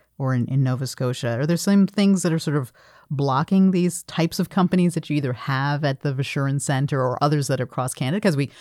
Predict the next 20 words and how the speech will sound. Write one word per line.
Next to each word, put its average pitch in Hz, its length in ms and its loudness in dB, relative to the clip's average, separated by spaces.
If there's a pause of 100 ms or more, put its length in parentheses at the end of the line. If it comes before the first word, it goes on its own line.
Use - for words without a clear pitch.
(280)
Canada's 175 400 2
a, 139 80 0 (100)
a, 151 120 -2
we're, 139 320 0 (100)
we're 135 160 0
very, 175 400 2
um, 131 380 2
resource 170 920 0
blessed, 139 600 -2 (400)
<laughs> - 380 -10
I 151 120 2
would 147 200 -2
say. 135 360 2
And 131 140 -2
so 143 140 0
whether 143 300 2
it's 131 120 -4
from 135 200 -2
canola 214 800 2
to, 131 340 0